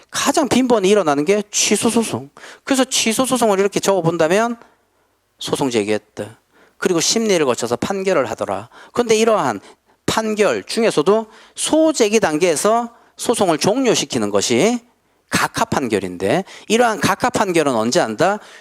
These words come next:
이런 소송 요건을 갖추지 못했을 때. 그렇다면 소송 요건이 뭐냐?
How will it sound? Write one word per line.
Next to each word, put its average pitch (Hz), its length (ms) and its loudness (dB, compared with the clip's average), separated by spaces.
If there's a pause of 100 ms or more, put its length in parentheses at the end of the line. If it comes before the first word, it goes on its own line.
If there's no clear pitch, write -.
이런 196 220 2
소송 262 320 0
요건을 147 300 0
갖추지 123 380 0
못했을 110 380 -4
때. - 240 -16 (460)
그렇다면 254 320 0
소송 294 260 2
요건이 214 260 2
뭐냐? 220 380 0